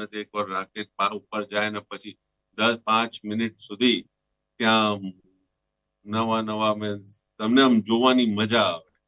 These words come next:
It was just like that. અને the target was fifty-one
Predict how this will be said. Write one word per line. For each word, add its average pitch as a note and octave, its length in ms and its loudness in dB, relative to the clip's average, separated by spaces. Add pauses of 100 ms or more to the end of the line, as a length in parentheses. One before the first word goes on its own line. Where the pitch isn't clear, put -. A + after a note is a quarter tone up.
(1500)
It G#2 120 -8
was G2 120 2 (100)
just F#2+ 200 -6 (100)
like D2 240 -14
that. - 120 -20 (640)
અને F#2+ 280 2 (600)
the F#2+ 80 -10 (120)
target A#2+ 340 2 (100)
was A#2+ 160 2 (100)
fifty-one A#2+ 480 -2